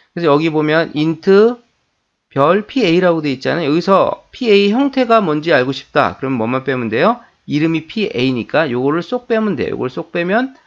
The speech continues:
P, A의 형태는 int 별형이다. 이렇게 되는 겁니다. 자, 이 앞에는 int는 뭘 의미하는 거예요? 포인터 P, A가 가리키는 자료형을 의미하는 거고, P, A라는 포인터 변수 자체의 형태는 int 별형이다.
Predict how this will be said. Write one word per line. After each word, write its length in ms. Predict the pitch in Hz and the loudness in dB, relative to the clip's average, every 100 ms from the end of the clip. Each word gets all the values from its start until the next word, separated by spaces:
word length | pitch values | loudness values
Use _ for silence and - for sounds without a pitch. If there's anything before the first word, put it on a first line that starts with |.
| _ _ _ | _ _ _
P, 180 | - | -2
A의 280 | 175 143 143 | 0 0 0
형태는 520 | 139 135 139 156 220 - | -2 -2 -4 -2 -4 -4
int 540 | 127 131 127 202 240 | -2 -2 0 -2 -2
별형이다. 720 | - 107 117 120 104 87 85 | -4 -2 0 -2 -6 -8 -8
이렇게 220 | 190 220 233 | -6 -6 -4
되는 260 | 135 135 | -4 -4
겁니다. 440 | 131 110 92 - - _ _ - _ _ | -6 -6 -8 -12 -18 _ _ -20 _ _
자, 260 | - 123 117 _ _ _ | -4 -2 -2 _ _ _
이 180 | 180 190 | -2 0
앞에는 340 | 143 - 190 | 0 0 -2
int는 840 | 135 156 165 196 190 208 233 269 262 | 0 -2 2 2 2 2 2 -2 -6
뭘 300 | 147 139 147 | -2 2 2
의미하는 480 | 135 139 127 120 107 | 2 0 -2 -4 -4
거예요? 500 | 107 120 196 254 269 | -4 -2 -2 -2 -6
포인터 340 | - 226 208 202 | -4 -4 -2 -6
P, 180 | 202 | -4
A가 240 | 180 170 190 | -4 -4 -6
가리키는 540 | 156 170 220 233 226 | -6 -6 -4 0 0
자료형을 460 | 156 143 143 135 127 | 2 0 2 0 -2
의미하는 340 | 120 117 110 | -2 -2 -4
거고, 500 | 104 120 170 104 - _ _ _ _ _ | -4 -2 2 0 -2 _ _ _ _ _
P, 240 | - 240 | -6 0
A라는 460 | 214 185 180 175 175 | 2 4 2 0 -2
포인터 460 | - 233 220 208 165 | -4 -4 -4 -4 -4
변수 340 | 135 135 160 | -4 -6 -8
자체의 680 | - 123 - - 220 208 196 | -8 -10 -10 -4 0 2 2
형태는 500 | 185 156 151 190 - | -2 -4 -4 -4 -2
int 420 | 139 151 175 202 | -2 -2 0 -2
별형이다. 580 | 170 123 127 117 104 | -2 -4 -2 -4 -6